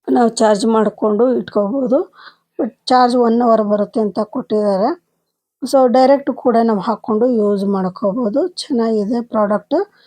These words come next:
ಆ, ಲೈಟ್ ವೇಟ್, ತುಂಬ ಚೆನ್ನಾಗಿದೆ, ಕಮ್ಮಿ ರೇಟಿಗೆ. ನೋಡಿ ಒಂದು ಪ್ರೆಸ್ಸಿಗೆ ಬಂತು. So ಸೆಕೆಂಡ್,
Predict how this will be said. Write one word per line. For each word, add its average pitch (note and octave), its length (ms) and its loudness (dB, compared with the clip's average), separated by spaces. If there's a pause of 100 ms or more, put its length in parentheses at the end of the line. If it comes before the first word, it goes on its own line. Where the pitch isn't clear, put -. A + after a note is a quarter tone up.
(380)
ಆ, G#3 200 0
ಲೈಟ್ A3 340 0
ವೇಟ್, G#3+ 220 -2 (500)
ತುಂಬ A3 220 0
ಚೆನ್ನಾಗಿದೆ, G3 580 -4
ಕಮ್ಮಿ G3+ 340 -4
ರೇಟಿಗೆ. G3+ 360 -2
ನೋಡಿ A3 420 -2 (180)
ಒಂದು A3 300 -4
ಪ್ರೆಸ್ಸಿಗೆ A3 600 -4 (720)
ಬಂತು. G#3+ 680 -4 (340)
So G#3+ 240 -4
ಸೆಕೆಂಡ್, G#3 460 -4